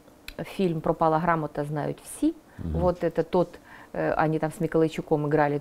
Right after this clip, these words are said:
Speaker 1: тех двух казаков, которые ехали с грамотой к царице. А она, жена Фёдора Стригуна, Таисия Литвиненко, это известна "Химка" в фильме Иванова "За двумя зайцями".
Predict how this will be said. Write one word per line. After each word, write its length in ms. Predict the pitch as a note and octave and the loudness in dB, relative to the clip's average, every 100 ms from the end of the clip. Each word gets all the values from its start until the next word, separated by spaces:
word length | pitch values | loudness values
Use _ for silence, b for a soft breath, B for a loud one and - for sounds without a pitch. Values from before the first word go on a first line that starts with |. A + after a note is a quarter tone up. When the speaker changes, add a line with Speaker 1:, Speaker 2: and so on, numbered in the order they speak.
| - | 0
Speaker 1:
тех 180 | D#3 D#3 | 0 2
двух 280 | D#3 F3 | 2 2
казаков, 520 | - D#3 D#3+ - E3 - | 0 0 0 4 2 2
которые 540 | D3+ - D#3 C#3 C#3 - B B B - | -6 -4 -4 -4 -8 -12 B B B -10
ехали 580 | C#3+ C#3+ E3 E3 D3 D3 | -6 -2 -2 -2 -2 -2
с 60 | |
грамотой 640 | D3 D3+ C#3 C#3 - C#3+ D3 | 0 2 2 0 -8 -6 -8
к 60 | - | -8
царице. 540 | - F3+ E4+ F#4 E4+ E4 B B B B B - - | -4 0 0 -2 -10 -10 B B B B B -8 2
А 460 | F#3 E3+ E3+ E3+ - - - | 6 6 4 2 -6 -14 -2
она, 380 | E3+ F#3+ B3 F#4 - - _ _ - | 0 2 0 -2 -6 -20 _ _ -8
жена 300 | E3+ G#3+ A3+ | 0 2 2
Фёдора 280 | A3 G3 F#3+ | 0 -2 -2
Стригуна, 460 | F#3+ F#3 F3+ F#3 F3+ | -6 -8 -6 -4 -2
Таисия 400 | F3 F3+ F3+ F3 | 2 0 2 0
Литвиненко, 680 | E3+ E3+ E3+ E3+ E3 E3 E3 B B B - | 0 -2 -4 -2 -4 -6 -10 B B B -2
это 260 | E4 - | 0 2
известна 680 | C4+ G#3+ - A3 C#4+ B3 B3 - - - - | 2 2 0 0 0 0 -4 -6 -20 -20 -20
"Химка" 600 | - B3+ A3+ G#3 G#3 G#3 - - - - - - | 2 6 6 4 2 0 -2 -20 -20 -20 -20 -6
в 40 | |
фильме 400 | G#3 G3 E3+ E3 - | 0 2 2 0 -2
Иванова 640 | E3+ E3+ A#3+ F4+ D#4 D4+ B B - | 0 2 4 4 4 2 B B 0
"За 140 | F3 | 2
двумя 400 | D#3 D#3 G3+ D4 | 4 2 4 4
зайцями". 600 | A3+ A3 - D3 D3 D3 | 4 2 4 2 2 -4